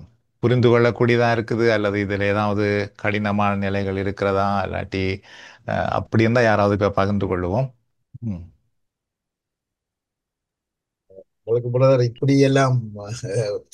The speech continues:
Speaker 2: இப்படியெல்லாம் பார்க்க தெரியாது. இப்பதான் நாங்க பழகுறோம் ஒவ்வொரு, ஒரு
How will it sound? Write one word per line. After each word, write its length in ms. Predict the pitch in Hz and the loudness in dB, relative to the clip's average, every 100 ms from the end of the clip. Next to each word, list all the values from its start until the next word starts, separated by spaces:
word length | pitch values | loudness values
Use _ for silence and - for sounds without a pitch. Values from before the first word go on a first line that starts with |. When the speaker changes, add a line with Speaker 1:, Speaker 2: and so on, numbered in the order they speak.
| - _ _ | -20 _ _
Speaker 2:
இப்படியெல்லாம் 800 | - 87 - - 131 139 147 139 | -12 -10 -12 -8 4 6 8 4
பார்க்க 540 | 127 131 131 147 143 127 | 2 2 2 0 0 0
தெரியாது. 560 | 127 127 139 120 107 95 | -2 -2 0 0 -4 -8
இப்பதான் 280 | - 147 | -4 -2
நாங்க 380 | 135 131 127 110 | 0 -2 -4 -4
பழகுறோம் 340 | 123 127 117 110 | -2 0 -2 -4
ஒவ்வொரு, 320 | 113 120 120 | -2 0 0
ஒரு 240 | 120 117 | 0 -2